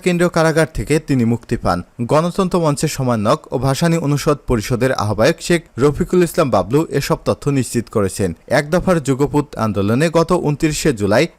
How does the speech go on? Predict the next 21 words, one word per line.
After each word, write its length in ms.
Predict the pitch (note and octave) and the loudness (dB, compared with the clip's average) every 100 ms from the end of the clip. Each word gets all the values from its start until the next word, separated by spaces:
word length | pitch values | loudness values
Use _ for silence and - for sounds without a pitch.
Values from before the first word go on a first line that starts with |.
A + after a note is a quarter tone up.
| - A2+ | -6 -2
গণতন্ত্র 460 | C#3 E3 E3+ F3 F3 D3 | 0 -2 -4 -2 0 0
মঞ্চের 280 | G#2 C3 B2 | 0 -2 -2
কর্মসূচিতে 680 | A#2 G#2+ A#2+ - G#2+ G#2 C#3+ D3+ | -2 -2 -2 -2 -6 -4 -2 0
গাবতলী 360 | C#3 - D#3+ D#3+ D3 | 0 -2 -2 -2 -2
থেকে 180 | C#3 D3+ D3+ - B2 | 0 0 0 -2 -2
আবু 160 | C3 E3 B2+ | 0 0 0
ইউসুফ 200 | B2+ D3 - | 0 -2 -2
সেলিমকে 380 | A#2+ G2+ G2+ D#3 B2+ | -2 0 0 -2 0
গ্রেপ্তার 340 | A#2+ B2+ A#2+ A2 | -2 0 -2 0
করা 220 | G#2 G2+ | 2 0
হয়। 260 | F#2+ F2 E2 - | 0 -2 -2 -6
এদিকে 260 | C3 C#3+ E3 D#3+ - | -4 0 0 0 -2
কারামুক্তির 580 | D3 D3+ F3 F3 - D#3 - | 0 2 2 0 -2 -2 2
পর 140 | A#2 E3 _ C#3+ | 2 2 _ 2
কারা 180 | D3 E3 | 2 2
ফটকের 460 | F3 E3+ D#3+ E3+ B2+ | 0 0 0 -2 -2
সামনে 220 | A2 A#2+ A#2+ - A2 | 0 0 -2 -6 -2
ডক্টর 280 | C3+ C#3 E3 D#3 - | -2 2 0 -2 -4
সেলিমকে 440 | - C#3+ D#3+ B2+ C3 B2 | 0 2 2 0 0 0
গণতন্ত্র 440 | D3 D#3+ F3+ D#3+ D#3+ | 0 0 -2 0 0
মঞ্চের 280 | A#2+ D3 | 0 0